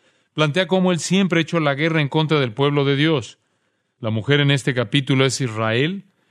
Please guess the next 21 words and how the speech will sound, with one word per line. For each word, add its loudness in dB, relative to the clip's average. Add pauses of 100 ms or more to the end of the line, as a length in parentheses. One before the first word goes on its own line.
(160)
el 2
niño 4
es -2
Cristo 2
y -2
el -2
dragón 2
es -2
Satanás. -2 (680)
El -6
dragón 2
siempre 2
ha -2
perseguido 0
al 0
niño 2
que -2
nació 2
de 0
la 0
mujer. -4